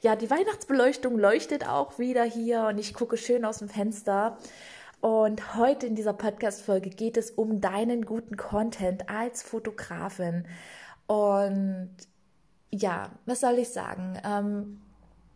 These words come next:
die Sichtbarkeitsexpertin für dich als Fotografin spitzt sich ein wenig zu und ich habe manchmal das Gefühl, nicht manchmal, sondern ich habe das Gefühl,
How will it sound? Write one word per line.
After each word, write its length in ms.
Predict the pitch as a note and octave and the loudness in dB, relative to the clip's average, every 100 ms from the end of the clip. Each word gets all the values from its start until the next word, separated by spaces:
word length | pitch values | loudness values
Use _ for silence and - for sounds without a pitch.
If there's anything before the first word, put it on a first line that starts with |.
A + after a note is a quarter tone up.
| - _ - - - - - | -20 _ -20 -20 -20 -16 0
die 100 | C4+ | 4
Sichtbarkeitsexpertin 1600 | C4 D4 D4 D4 C4 A#3+ - B3 - - A#3+ A3+ A#3+ B3 A#3+ A#3 - - | 4 2 0 2 2 2 0 -4 -6 -2 2 2 4 2 2 -4 -12 -4
für 240 | - C#4+ | 2 2
dich 280 | C#4+ B3+ - | 2 0 2
als 220 | A3 A3 | -2 0
Fotografin 720 | - A3+ G#3+ - G3 G3 A3 | -4 -4 -4 -4 -4 -4 -6
spitzt 560 | - - - D4+ - - | -8 -10 -6 -6 -4 -2
sich 300 | A#3 A3+ - | -2 -2 -2
ein 200 | F#3+ F#3 | -2 2
wenig 380 | G#3 G#3 G3+ G3+ | 2 0 -2 -6
zu 380 | - A3+ A#3+ A#3 - - - | -4 0 -2 -4 -16 -14 -2
und 140 | G#3+ | -2
ich 180 | G#3 - | -2 -2
habe 140 | B3+ B3 | -2 0
manchmal 380 | A3 A3 A3 | -2 0 -2
das 180 | G#3 G#3+ | 0 -2
Gefühl, 500 | G3 - - B3+ C4 | -8 -10 -2 0 2
nicht 280 | A3+ G3+ - | 2 -2 -2
manchmal, 480 | F#3+ G#3+ C4+ C4+ C4+ | -2 -2 -6 -4 -2
sondern 280 | G3 F#3+ F#3 | 0 0 -2
ich 180 | - - | -8 -2
habe 280 | G#3+ G#3+ G3+ | 0 0 -2
das 260 | F#3+ - | -4 -8
Gefühl, 500 | F#3 - A3+ G#3+ A3 | -14 -8 -2 -2 -2